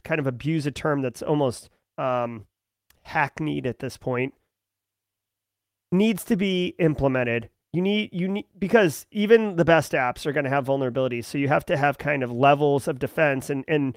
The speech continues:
not just defense, but also levels of resiliency. So when you do get impacted and compromised and stuff like that, not only do you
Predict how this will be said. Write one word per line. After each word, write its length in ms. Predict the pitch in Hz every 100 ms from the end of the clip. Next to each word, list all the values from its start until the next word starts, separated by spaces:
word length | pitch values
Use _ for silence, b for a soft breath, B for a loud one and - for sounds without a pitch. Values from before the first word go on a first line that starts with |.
| b
not 140 | 202 202
just 240 | 208 151
defense, 460 | 170 - 156 156 151
but 160 | 160
also 340 | 147 143 - 165
levels 480 | 131 139 143 139 156
of 260 | 131 117
resiliency. 800 | 139 127 143 151 165 - 190 185 b b
So 100 | -
when 160 | 165 151
you 80 | 139
do 220 | 139 147
get 160 | 156
impacted 520 | 147 147 139 143 - 143
and 80 |
compromised 520 | 131 135 123 147 131 135
and 100 | 120
stuff 180 | -
like 140 | 135 127
that, 180 | 139 139
not 140 | 143
only 220 | 143 143
do 160 | 127
you 100 | 127